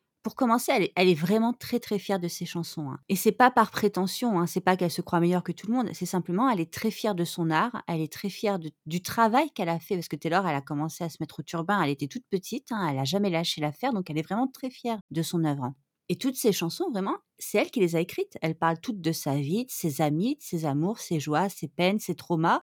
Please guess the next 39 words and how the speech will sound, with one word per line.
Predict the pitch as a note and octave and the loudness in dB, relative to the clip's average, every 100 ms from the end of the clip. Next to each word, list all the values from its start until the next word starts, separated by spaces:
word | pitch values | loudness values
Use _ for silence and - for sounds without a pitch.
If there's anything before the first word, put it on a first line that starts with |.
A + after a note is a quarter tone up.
| _ _ _ | _ _ _
C'est | - - | -6 0
un | D#3+ | 2
journal | D#3+ G3 A#3 | 2 2 2
intime, | A#3 A#3 G3+ G3 | 2 -2 -4 -6
c'est | - | -4
vraiment, | C#3+ D3+ A#3+ | -2 0 0
c'est | - - - | -2 -6 -2
un | G3+ B3+ | 2 2
journal | A3 F3+ G#3 | 2 2 2
intime, | F#3+ F#3 E3+ | 0 -2 -4
son | E3 - C3+ | -4 -2 -2
œuvre. | C3 C3+ C3+ _ _ _ _ _ | -2 -6 -12 _ _ _ _ _
Donc | D#3+ E3+ | -2 -2
se | - | 0
voir | C4 C4+ | 2 4
dépossédée | A3+ A3+ - G3 G3+ | 2 0 0 2 2
de | |
tous | - | 0
ses | C4 A#3 | -4 0
albums, | F#3+ F3+ A#3 | 2 2 0
ça | - - | -2 -4
a | |
été | F3+ - | -4 -4
quelque | G#3 F#3 - | -8 -8 -6
chose | A3+ | -4
de | F3 | -4
très | D#3+ - - A#3+ | -6 -8 0 2
violent | F#3 D#3+ | 2 0
pour | - C#3 | -4 -10
elle. | A#2+ _ _ _ _ _ _ - | -10 _ _ _ _ _ _ -4
Les | |
réenregistrements, | E3 G#3+ B3+ B3 B3 G#3 A3+ | 2 6 6 4 -2 0 0
ça | - F#3 | 0 -4
lui | D#3+ | -2
permet | F3 G3 | 0 0
de | |
se | - | -2
les | C3+ C#3 | -2 0
réapproprier, | F3 G3 - - E3 D3+ G3+ | 0 -2 -6 -10 -4 0 0